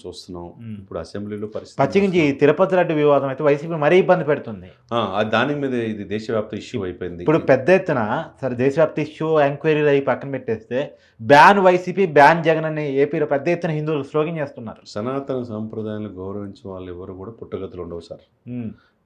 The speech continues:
Speaker 1: మనం హిందూ దేశం, గొప్ప దేశం, నూట నలభై ఐదు కోట్ల జనాభాలో ఉన్నాం.
Speaker 2: ఉమ్.
Speaker 1: సనాతన సాంప్రదాయాన్ని కూడా దేవుడి దగ్గర మనం వెళ్ళాలి కానీ దేవుడే మన దగ్గర రావాలని సెట్టింగ్ లే-, ఆ, <laughs> తాడేపల్లి లేపించుకున్నంత మాత్రం దేవుడి నీ దగ్గర రాడు.
Speaker 2: అవును.
Speaker 1: ఇప్పుడు నూట యాభై సీట్లకి ఎంత పరిమితం అయిపోయారో? పదకొండు.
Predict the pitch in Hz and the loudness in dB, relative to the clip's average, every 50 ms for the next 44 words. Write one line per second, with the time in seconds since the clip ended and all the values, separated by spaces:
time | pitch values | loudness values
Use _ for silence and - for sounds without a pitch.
0 | _ - 87 90 95 110 120 117 92 85 82 92 104 107 117 113 98 90 82 - | _ -16 -12 -10 -8 -6 -6 -8 -8 -10 -10 -10 -10 -8 -8 -8 -10 -10 -12 -12
1 | 90 85 82 92 - _ - 107 104 95 87 - 92 92 92 90 90 92 90 87 | -16 -16 -16 -16 -16 _ -12 -10 -10 -10 -12 -14 -16 -16 -14 -14 -14 -14 -14 -14
2 | 87 90 90 101 - 107 104 - 92 90 90 92 98 98 104 101 95 87 87 87 | -14 -16 -16 -16 -14 -14 -14 -14 -16 -16 -14 -14 -12 -10 -10 -10 -12 -12 -14 -16
3 | 90 87 82 - _ _ _ _ _ _ _ - 107 104 98 87 - 95 98 110 | -18 -18 -20 -20 _ _ _ _ _ _ _ -16 -16 -16 -16 -14 -12 -6 -4 -4
4 | 123 123 127 120 113 110 104 104 107 110 110 110 113 113 110 110 101 101 104 104 | -4 -4 -4 -8 -8 -8 -8 -8 -6 -6 -6 -6 -6 -6 -8 -8 -8 -8 -10 -10
5 | 92 82 92 98 110 120 123 117 123 123 117 113 104 95 98 104 110 107 107 107 | -10 -10 -8 -6 -6 -6 -6 -6 -6 -6 -8 -8 -8 -8 -8 -6 -6 -6 -6 -8
6 | 104 101 101 101 104 101 90 95 98 104 110 113 113 110 104 98 95 98 95 104 | -8 -10 -10 -12 -14 -12 -10 -6 -6 -4 -4 -6 -6 -8 -10 -10 -12 -12 -10 -10
7 | 95 98 98 95 98 101 101 98 - - 98 - - 104 107 101 98 - - - | -8 -8 -8 -8 -8 -10 -12 -12 -14 -14 -14 -12 -10 -10 -8 -6 -8 -8 -10 -14
8 | _ _ _ _ _ _ - - 196 160 95 92 92 87 - - - - - - | _ _ _ _ _ _ -4 0 0 0 0 -2 -6 -12 -16 -20 -20 -8 -2 2
9 | 107 107 117 117 117 117 110 107 104 104 101 101 - - 107 101 98 98 101 95 | 4 4 4 4 2 2 2 2 2 2 0 -2 -8 -8 -6 -6 -6 -4 -4 -4
10 | 95 110 117 - 165 143 123 139 180 208 202 175 151 156 143 123 117 127 139 175 | -4 -6 -6 -6 -4 0 2 4 4 4 4 2 2 2 2 2 4 6 6 6
11 | 196 190 135 92 - - 104 104 107 104 101 - - _ _ _ _ _ _ - | 6 6 4 2 -2 -6 -10 -10 -10 -12 -14 -16 -20 _ _ _ _ _ _ -10
12 | 95 101 110 127 147 147 160 156 139 139 - 170 165 165 175 156 165 170 165 170 | -6 -2 4 6 6 6 4 2 -2 -2 -4 -4 -4 -4 -4 -4 -2 -2 -2 -2
13 | 180 165 190 180 175 175 180 185 180 180 175 185 185 185 185 - 156 196 202 254 | -2 0 0 0 0 0 0 0 0 0 0 0 -2 0 2 2 4 4 4 2
14 | 233 196 123 92 - - | 2 2 2 0 -2 -4